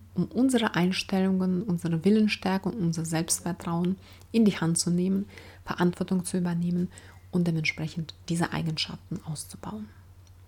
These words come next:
Insofern ist Selbstvertrauen genauso wie alle anderen Säulen der Resilienz, ist wie eine Muskel, die trainiert werden kann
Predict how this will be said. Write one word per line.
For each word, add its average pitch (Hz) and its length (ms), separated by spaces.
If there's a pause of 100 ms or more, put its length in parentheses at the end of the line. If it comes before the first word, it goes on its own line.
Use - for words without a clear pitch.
(300)
Insofern 196 460
ist - 260
Selbstvertrauen 202 1160 (120)
genauso 208 440
wie 202 140
alle 196 260
anderen 185 540 (420)
Säulen 180 480
der 175 120
Resilienz, 165 920 (400)
ist - 240
wie 196 80
eine 165 260
Muskel, 240 640 (260)
die 202 80
trainiert 170 560
werden 160 460 (200)
kann 226 380